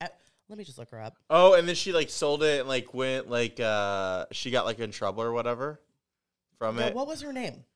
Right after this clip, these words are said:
Speaker 2: I don't remember her name.
Speaker 1: I thought really that was the name of the company. Am I making that up?
Speaker 2: It was, like, a blood work company, but then they were, like, scamming people or something.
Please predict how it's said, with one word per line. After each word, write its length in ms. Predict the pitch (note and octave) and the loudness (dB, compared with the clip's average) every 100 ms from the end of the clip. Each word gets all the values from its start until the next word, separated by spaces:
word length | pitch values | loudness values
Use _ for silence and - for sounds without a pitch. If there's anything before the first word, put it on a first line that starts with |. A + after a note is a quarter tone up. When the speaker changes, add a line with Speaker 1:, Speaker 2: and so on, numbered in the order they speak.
| _ _ _ C3 | _ _ _ 0
Speaker 2:
I 80 | C#3+ | 2
don't 120 | D3+ | 2
remember 280 | C3+ C3 B2 | -2 -4 -2
her 100 | A#2 | -2
name. 180 | G#2+ G2+ | -4 -4
Speaker 1:
I 100 | C#4 | -4
thought 300 | D#4+ F4+ - | -4 -6 -6
really 220 | C4 C4 | -8 -6
that 140 | A3+ G#3+ | -4 -4
was 120 | G3 | -6
the 80 | G3 | -8
name 160 | F3+ F3 | -8 -10
of 60 | |
the 80 | - | -12
company. 400 | D#3+ C3+ - - _ - | -14 -16 -20 -20 _ -14
Am 80 | G3 | -12
I 60 | |
making 380 | A3 A#3 B3+ A#3 | -10 -10 -12 -12
that 140 | F3 | -10
up? 220 | C3+ C#3 - | -8 -8 -10
Speaker 2:
It 60 | |
was, 100 | C#3 | -4
like, 80 | D3+ | -4
a 60 | C#3 | -2
blood 320 | C3+ D#3 C#3+ | 4 4 4
work 180 | C3+ - | 2 0
company, 380 | C3+ C3 C3+ | -4 -2 -2
but 220 | A#2+ B2 A#2 | 0 -2 -2
then 120 | B2+ | -2
they 120 | B2+ | 2
were, 80 | B2 | 4
like, 140 | A2+ | 2
scamming 460 | - - B2 A#2 G2+ | 0 0 0 0 -8
people 260 | A2 F#2+ | -12 -8
or 80 | F2+ | -8
something. 520 | - F2+ D#2 C#2 A#1+ | -8 -12 -12 -14 -14